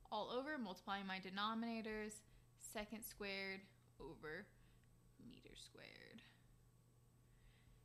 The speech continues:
And then from here, using my rules of fraction, right, if I have something on the top that matches something on the bottom, I can cross it out. So I have a meter squared on the top, I have a meter squared on the bottom. And look at, I also have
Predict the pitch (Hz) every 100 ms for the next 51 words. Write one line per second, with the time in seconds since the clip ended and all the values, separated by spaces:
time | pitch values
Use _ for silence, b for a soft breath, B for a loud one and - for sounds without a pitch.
0 | B - 214 208 208 247 359 330 254 262
1 | 285 262 233 233 233 214 - 226 233 -
2 | 208 190 190 214 202 196 233 226 285 285
3 | 294 294 - 190 - - - - 202 202
4 | - 208 202 214 202 196 196 233 226 196
5 | 196 190 - 196 - 196 196 240 339 -
6 | - - B B - - 196 190 185 190
7 | 214 240 - 208 208 202 - 170 - 254
8 | 262 - - 220 214 190 185 185 - -
9 | 190 190 180 - 190 - - - 285 -
10 | B B B B 226 233 226 196 185 196
11 | 233 208